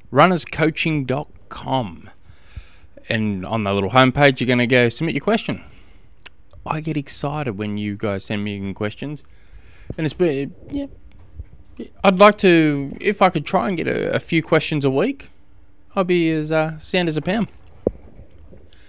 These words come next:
Uh, so, today's question comes from Muhammad.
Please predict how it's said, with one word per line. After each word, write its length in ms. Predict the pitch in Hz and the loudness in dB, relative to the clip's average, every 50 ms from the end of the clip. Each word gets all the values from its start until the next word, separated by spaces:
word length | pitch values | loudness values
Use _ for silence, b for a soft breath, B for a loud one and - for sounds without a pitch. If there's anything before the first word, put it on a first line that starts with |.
| b b b b b b b b | b b b b b b b b
Uh, 800 | 175 180 185 190 190 190 190 190 190 190 190 190 190 190 190 185 | -4 -2 -2 0 0 0 0 -2 -2 -2 -2 -2 -2 -2 -4 -4
so, 460 | 180 - - 208 202 190 139 101 65 50 50 - - | -4 -2 0 2 4 4 2 2 0 -6 -12 -14 -12
today's 300 | - - 156 175 190 180 | -6 0 4 4 4 6
question 300 | - - 185 - - 143 | 6 4 4 4 4 2
comes 160 | 147 151 143 | 2 2 2
from 160 | - - 117 104 | 2 0 2 2
Muhammad. 440 | 98 107 143 147 123 80 78 - | 2 2 0 -2 -2 -4 -6 -8